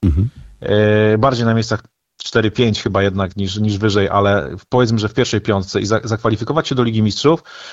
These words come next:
Speaker 2: wówczas istnieje całkiem realna szansa, że, że taka, y, praca dla tymczasowego
Speaker 1: Mhm.
Speaker 2: szkoleniowca byłaby przedłużona, ale,
Speaker 1: A może
Speaker 2: mm,
Speaker 1: Solskjaer
Speaker 2: zakładam,
Speaker 1: jako
Speaker 2: że jednak jest
Speaker 1: asystent?
Speaker 2: jakiś plan na to, żeby, żeby, żeby wziąć duże nazwisko, takie sprawdzone w,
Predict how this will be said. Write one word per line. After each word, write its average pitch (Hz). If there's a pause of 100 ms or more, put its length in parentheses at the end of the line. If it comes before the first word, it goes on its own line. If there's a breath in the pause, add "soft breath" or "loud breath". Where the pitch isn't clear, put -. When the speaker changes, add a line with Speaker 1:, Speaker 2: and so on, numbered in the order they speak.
(160 loud breath)
Speaker 2:
wówczas 131
istnieje 123
całkiem 135
realna 123
szansa, 113
że, 107
że 101
taka, 101 (560)
y, 98
praca 104
dla 98 (160)
tymczasowego 101
Speaker 1:
Mhm. 80
Speaker 2:
szkoleniowca 98
byłaby 92 (480 soft breath)
przedłużona, 104
ale, 113
Speaker 1:
A 113
może 117
Speaker 2:
mm, 110
Speaker 1:
Solskjaer 127
Speaker 2:
zakładam, 127
Speaker 1:
jako 117
Speaker 2:
że 127
jednak 135
jest 135
Speaker 1:
asystent? 127
Speaker 2:
jakiś 85
plan 123
na 117
to, 117
żeby, 107
żeby, 107
żeby 107
wziąć 107
duże 117
nazwisko, 110
takie 107
sprawdzone 98
w, -